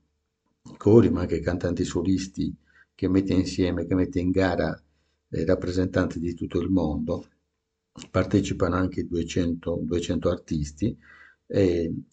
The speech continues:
appunto, in Galles il coro Gusana ha vinto, eh, ha preso il terzo premio con il coro ad otto voci,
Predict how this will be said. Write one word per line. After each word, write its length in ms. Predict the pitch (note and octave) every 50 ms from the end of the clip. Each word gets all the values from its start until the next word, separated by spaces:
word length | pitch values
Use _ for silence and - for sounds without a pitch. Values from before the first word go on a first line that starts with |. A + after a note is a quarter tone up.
| _ _ _
appunto, 380 | - A2 G#2+ - C3 A#2 A2+ A#2
in 100 | A#2 A#2+
Galles 460 | A2+ G#2+ A2+ A2+ A2+ G#2 G2+ F#2+ -
il 140 | F#2+ F2+ -
coro 280 | - - F#2 F#2+ G2
Gusana 440 | G2 G2 G#2+ G#2 F#2+ F2+ E2+ F2 E2+
ha 100 | F2 E2
vinto, 680 | E2 - F2+ F2 E2 - _ - E2 D#2+ D#2+ D2+ - _ _ - - - _ _ _ _ _ _ _ _ _ _ - -
eh, 300 | - E2 - - - -
ha 80 | - -
preso 300 | - - G#2 G2+ F#2+ G2
il 60 | F#2+
terzo 340 | G2 G2 F#2+ F#2+ - A2 G#2
premio 640 | - A2 G2+ F#2+ E2+ D#2+ E2 E2+ G2+ A2+ - - - _ _ _ _ _ _ _ _ _ - -
con 220 | - - G2+ G2
il 100 | G2+ G2+
coro 240 | G2+ - G#2 F#2+ F#2+
ad 140 | F#2 F#2 F2+
otto 240 | G2 F#2 F#2 - F#2+
voci, 580 | E2+ D#2+ D#2 D#2+ E2 D#2+ D#2+ - - F2+ F2